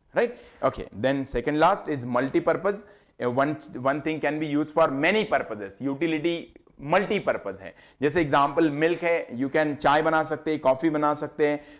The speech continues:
then, uh, स्वीट बना सकते हैं, मिल्कशेक बना सकते हैं, आइसक्रीम बना सकते हैं, राइट। फिर भी जो चाहे वो आप इसमें से ले लेना घर पे, राइट। Okay, utility is the basis of demand।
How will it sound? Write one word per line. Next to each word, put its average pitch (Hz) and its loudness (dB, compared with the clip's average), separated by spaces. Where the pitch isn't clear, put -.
then, 135 2
uh, 120 2
स्वीट 180 0
बना 156 2
सकते 147 -4
हैं, 139 -2
मिल्कशेक 147 -2
बना 147 0
सकते 147 -6
हैं, 139 -8
आइसक्रीम 123 -6
बना 76 -16
सकते - -20
हैं, - -20
राइट। 151 -4
फिर 147 0
भी 156 2
जो 143 4
चाहे 143 4
वो 143 2
आप 123 0
इसमें 120 -8
से 151 -8
ले 104 -4
लेना 78 -12
घर 82 -18
पे, 76 -20
राइट। - -4
Okay, - -10
utility 175 2
is 160 -2
the 160 0
basis 151 -2
of 117 -6
demand। 85 -18